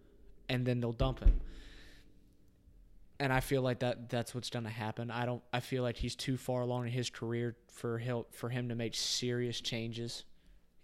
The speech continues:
I don't feel like he's mature enough to do that. So I, I find the Bucs have a lot of talent, but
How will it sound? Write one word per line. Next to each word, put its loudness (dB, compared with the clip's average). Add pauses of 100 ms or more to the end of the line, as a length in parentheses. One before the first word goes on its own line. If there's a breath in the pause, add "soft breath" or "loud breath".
(120)
I 2
don't 0
feel 0
like 0
he's 0
mature 0
enough -2
to -2
do 2
that. 0 (360 soft breath)
So 4
I, 10
I 4
find 6
the 4
Bucs 8
have 10
a 10
lot 10
of 8
talent, 6 (540 soft breath)
but 6